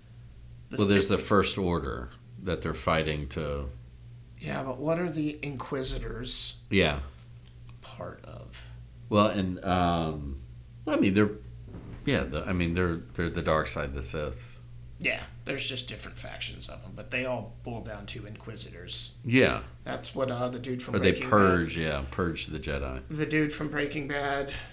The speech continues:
Speaker 1: that was in the first season of Mandalorian.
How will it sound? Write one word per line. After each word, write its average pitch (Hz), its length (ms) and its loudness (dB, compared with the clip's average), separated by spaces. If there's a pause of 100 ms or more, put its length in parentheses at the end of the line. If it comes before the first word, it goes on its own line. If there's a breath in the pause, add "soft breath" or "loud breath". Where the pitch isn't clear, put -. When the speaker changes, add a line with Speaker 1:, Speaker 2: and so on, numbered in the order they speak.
(440 loud breath)
Speaker 1:
that 147 160 -6
was 143 140 -4
in 135 120 -4
the 127 80 -4
first 147 380 0
season 143 520 -2 (100)
of 127 640 -4 (1500 loud breath)
Mandalorian. 139 840 -2